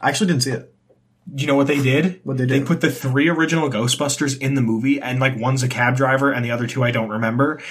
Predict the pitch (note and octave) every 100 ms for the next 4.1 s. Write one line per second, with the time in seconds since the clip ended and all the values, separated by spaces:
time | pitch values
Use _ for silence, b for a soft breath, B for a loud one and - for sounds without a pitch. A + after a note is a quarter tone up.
0 | B B B2+ B2 - B2+ B2 B B F#3
1 | F3+ F3 C#3+ C3 F2+ - - D#3+ D3+ E3
2 | F3 B2 C3 - C3 D3 C3+ - - -
3 | C#3 B2+ C3 B2 A#2+ C3 B2 A2+ A2 -
4 | -